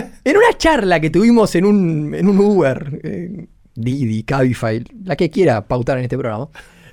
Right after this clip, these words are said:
Speaker 2: em, muy serios los dos mexicanos, uno viviendo en el D F y otro viviendo en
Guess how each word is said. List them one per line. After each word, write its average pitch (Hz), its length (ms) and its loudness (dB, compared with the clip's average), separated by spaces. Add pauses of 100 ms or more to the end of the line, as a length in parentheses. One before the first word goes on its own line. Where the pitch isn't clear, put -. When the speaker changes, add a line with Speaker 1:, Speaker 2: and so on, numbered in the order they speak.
(100)
Speaker 2:
em, 196 760 0 (520)
muy 359 320 4
serios 135 440 -2
los 117 80 -4
dos 185 140 2
mexicanos, 139 500 0
uno 156 360 -2
viviendo 117 500 -2
en 131 60 -2
el 120 80 -4
D 151 100 0
F 110 180 -6
y 120 120 -2
otro 135 200 -4
viviendo 127 560 -4
en 120 460 -4